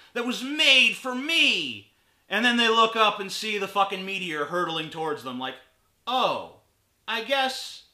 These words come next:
God really doesn't give a shit." It's not a perfect clock. It seems like one because you're privileged to live in this microscopic little fraction of the present.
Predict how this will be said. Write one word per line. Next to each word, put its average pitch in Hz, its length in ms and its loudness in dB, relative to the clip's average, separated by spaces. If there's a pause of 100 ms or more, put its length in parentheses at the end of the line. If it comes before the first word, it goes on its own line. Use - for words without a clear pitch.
(420)
God 240 420 4
really 254 460 -4
doesn't 254 500 -6
give 320 240 -8
a 208 100 -2
shit." - 360 -2 (3500)
It's 196 140 -6
not 311 280 10
a - 40 -10
perfect 262 380 6
clock. 180 520 4 (240)
It 214 160 -2
seems 311 460 0
like 214 280 2
one 214 280 -2
because 214 360 -6
you're 262 280 2
privileged 220 840 -4 (240)
to 262 120 -2
live 247 360 -2
in 233 120 -4
this 220 180 -6
microscopic 254 960 -2
little 233 240 -6
fraction 208 580 -2
of 190 100 -12
the 180 80 -6
present. 147 680 -6